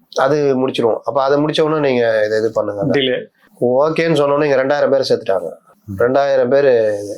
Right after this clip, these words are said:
Speaker 2: செந்தில்
Speaker 1: எப்படி
Speaker 2: பாலாஜி உயிரோட இருக்கிற வரைக்கும் அந்த வழக்கு முடியாதுன்றதும்
Speaker 1: இருநூறு வருஷம் ஆகும்.
Speaker 2: ம்.
Speaker 1: அப்போ இது பண்ண உடனே குற்றவாளின்னு கிடையாது,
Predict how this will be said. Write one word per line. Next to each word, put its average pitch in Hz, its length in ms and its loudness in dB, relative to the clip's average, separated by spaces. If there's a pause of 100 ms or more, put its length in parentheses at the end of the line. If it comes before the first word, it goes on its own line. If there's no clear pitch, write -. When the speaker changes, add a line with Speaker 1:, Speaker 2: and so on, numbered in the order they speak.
(140)
Speaker 2:
செந்தில் - 240 -6
Speaker 1:
எப்படி 151 260 2
Speaker 2:
பாலாஜி 160 420 0
உயிரோட 165 420 0
இருக்கிற 143 260 0
வரைக்கும் 170 320 2
அந்த 208 120 2
வழக்கு 170 400 0
முடியாதுன்றதும் 156 640 0
Speaker 1:
இருநூறு 151 360 2
வருஷம் 175 260 0
ஆகும். 113 340 -2
Speaker 2:
ம். 113 220 -14 (220)
Speaker 1:
அப்போ 156 600 0 (320)
இது 170 580 0
பண்ண 196 280 2
உடனே 135 240 2
குற்றவாளின்னு 190 840 0
கிடையாது, 117 480 0